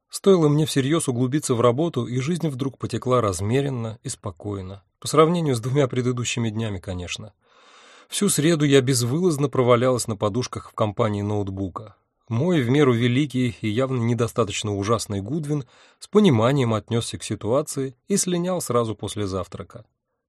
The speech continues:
В город развеяться, по его собственному выражению. Пообещал вернуться лет через сто, не позже полуночи.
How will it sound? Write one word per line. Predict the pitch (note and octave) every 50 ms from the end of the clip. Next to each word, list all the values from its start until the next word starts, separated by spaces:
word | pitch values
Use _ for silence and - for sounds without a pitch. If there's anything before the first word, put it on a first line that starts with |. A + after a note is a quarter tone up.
| _
В | - A2 G#2+
город | G#2 C3 C3 B2 - F2 - - _ _ _
развеяться, | B2 A#2+ A#2 A2+ A#2 A#2 A#2 A#2 G2+ F#2 E2+ - - - F#2+ - _
по | - A2+
его | G#2 F#2+ G2 G2
собственному | - - G2+ - - - G2 F#2+ F#2+ G2 F#2+
выражению. | F2+ G2+ G#2+ G#2+ G2+ F#2+ G2 G2+ F#2 F2 E2+ F#2 G2+ - _ _ _ _ _ - - - _ _ _
Пообещал | - B2+ C3 C#3+ D#3 - - A3+ G3+
вернуться | D3 C3 B2+ B2 C3+ D#3 E3 - - C#3+ C#3 B2 -
лет | - C3 D3 D#3+ C#3 A#2+
через | - C#3 C3 A#2+ A2 -
сто, | - - - - A#2+ G2 E2 - - _ _ _ _
не | - B2 B2
позже | A#2 - - A#2 G#2 F#2 G2+ G2+
полуночи. | - A2+ G#2 G2+ F#2+ E2+ E2 D#2+ - - - G#2